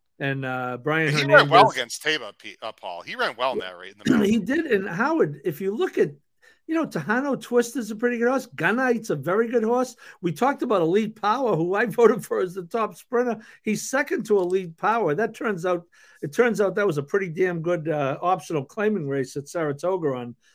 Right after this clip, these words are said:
Speaker 1: closing weekend. Um, yeah, I think that horse is gonna be right there. Um,
Speaker 2: Okay.
Speaker 1: you know,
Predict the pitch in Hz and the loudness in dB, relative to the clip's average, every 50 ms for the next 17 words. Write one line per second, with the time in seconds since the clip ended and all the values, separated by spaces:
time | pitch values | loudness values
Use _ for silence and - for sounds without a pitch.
0 | _ _ _ _ - 175 175 175 160 151 147 131 135 151 202 202 - - 139 120 | _ _ _ _ 2 4 4 4 4 2 0 0 2 0 0 0 0 -4 -4 -4
1 | 120 127 139 - _ _ _ _ _ _ _ _ _ - 165 160 151 139 135 135 | -4 -8 -10 -12 _ _ _ _ _ _ _ _ _ -8 -6 -2 -2 -2 -2 -4
2 | 127 - _ _ _ _ _ _ _ _ - - - - - 196 202 233 247 226 | -6 -10 _ _ _ _ _ _ _ _ -20 -20 -20 -10 -2 0 0 0 0 0
3 | - 185 202 208 233 214 214 220 208 190 180 185 185 180 - 175 151 151 175 165 | -2 -2 0 2 2 0 2 2 0 0 0 0 -2 -2 -6 -8 -6 -4 -4 -4
4 | 165 151 151 147 147 156 156 156 143 - 160 170 185 156 117 117 - _ _ 156 | -2 -2 -2 -2 0 0 0 -2 -2 -2 -2 -2 -2 -2 -4 -8 -16 _ _ -8
5 | 135 127 127 127 123 123 117 - _ _ _ _ - - _ _ _ - - - | -8 -6 -6 -6 -8 -8 -10 -14 _ _ _ _ -20 -20 _ _ _ -18 -14 -12
6 | 110 110 - - 185 180 170 156 143 139 139 | -12 -12 -8 2 6 6 6 6 4 0 -6